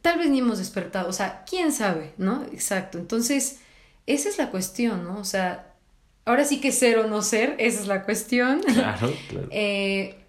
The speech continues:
Speaker 1: ¿de qué manera decides ser y estar, no? Y, y que en tu existencia y en tu ser no estés invadiendo, pues, las creencias de los demás, ¿no? Y ahí es donde realmente creo que puedes observar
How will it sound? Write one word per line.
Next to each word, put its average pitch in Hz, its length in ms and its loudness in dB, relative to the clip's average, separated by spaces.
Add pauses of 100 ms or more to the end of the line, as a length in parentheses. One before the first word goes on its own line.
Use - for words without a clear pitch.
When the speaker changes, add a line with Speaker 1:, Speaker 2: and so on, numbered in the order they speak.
Speaker 1:
¿de 220 220 -2
qué 247 80 -2
manera 277 360 2
decides 214 460 -2
ser 208 400 -2
y 185 120 -4
estar, 170 500 -6
no? 185 320 -8 (360)
Y, 202 260 -6
y 196 140 -6
que 202 100 -4
en 196 140 -2
tu 196 100 -2
existencia 233 1040 -2
y 202 100 -4
en 185 200 -2
tu 185 340 -6 (680)
ser - 640 -2 (520)
no 226 240 0
estés 254 360 -4
invadiendo, 208 1080 -2 (280)
pues, 196 160 -6
las 196 200 -2
creencias 233 460 0
de 180 80 -2
los 175 180 -6
demás, 175 420 -8
¿no? 180 260 -8 (260)
Y 208 140 -2
ahí 233 120 2
es 247 60 -2
donde 247 380 0
realmente 226 540 -2
creo 214 180 -6
que 233 140 -6
puedes 214 460 -4
observar 196 680 -6